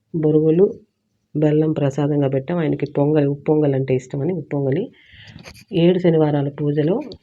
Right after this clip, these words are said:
మెయిన్గా శనేశ్వర స్వామికి కూడా పూజ చేస్తారు కాబట్టి శనేశ్వర స్వామిని పెట్టుకున్నాం. నువ్వుల చింబిలి లడ్డూలు ఆయనకి చాలా ఇష్టం వెంకటేశ్వర స్వామికి, కాబట్టి వెంకటేశ్వర స్వామికి లడ్డు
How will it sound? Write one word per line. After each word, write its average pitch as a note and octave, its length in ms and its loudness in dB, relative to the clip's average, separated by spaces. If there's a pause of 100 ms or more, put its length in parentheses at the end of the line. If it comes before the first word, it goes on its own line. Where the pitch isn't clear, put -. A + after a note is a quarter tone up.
మెయిన్గా D#3 540 -2 (520)
శనేశ్వర E3+ 460 4
స్వామికి D3 400 -2
కూడా F#3 280 -4 (140)
పూజ D3+ 220 0
చేస్తారు C#3 320 -4
కాబట్టి C#3+ 540 -4 (140)
శనేశ్వర E3 460 0
స్వామిని C#3 400 -4
పెట్టుకున్నాం. D3 500 -6 (420)
నువ్వుల E3+ 280 6
చింబిలి D3+ 560 0 (100)
లడ్డూలు D3+ 480 2
ఆయనకి C#3 280 -2 (100)
చాలా C#3+ 200 0
ఇష్టం C#3 400 -4
వెంకటేశ్వర C3+ 520 -4
స్వామికి, C3+ 640 -6 (520)
కాబట్టి C#3+ 360 -2
వెంకటేశ్వర D#3 520 0
స్వామికి C#3 380 -4
లడ్డు C3+ 260 0